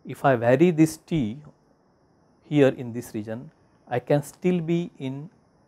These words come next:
single phase region, or I can vary pressure little bit and I could still be remaining in the single phase region. So, I can vary in T direction or in P direction,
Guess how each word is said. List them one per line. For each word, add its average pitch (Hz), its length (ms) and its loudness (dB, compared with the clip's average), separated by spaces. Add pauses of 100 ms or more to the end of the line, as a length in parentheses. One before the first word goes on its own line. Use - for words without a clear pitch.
single 151 360 0
phase 98 260 -14
region, 101 380 -14 (960)
or 143 340 6 (320)
I 139 80 -6
can 143 240 -2
vary 143 480 4 (920)
pressure 147 320 2
little 123 300 -6
bit 98 320 -16 (380)
and 127 120 -4
I 120 80 0
could 143 180 -2
still 185 300 -6
be 165 340 -6
remaining 139 520 -6
in 127 120 -14
the 135 80 -12
single 113 340 -16
phase 107 260 -18
region. 98 280 -20 (1400)
So, 143 80 6
I 139 80 6
can 165 320 0 (400)
vary 135 380 2
in 147 380 -6 (100)
T 170 120 -6
direction 160 640 -2
or 127 200 -6
in 127 120 -10
P 160 180 -12
direction, 110 640 -6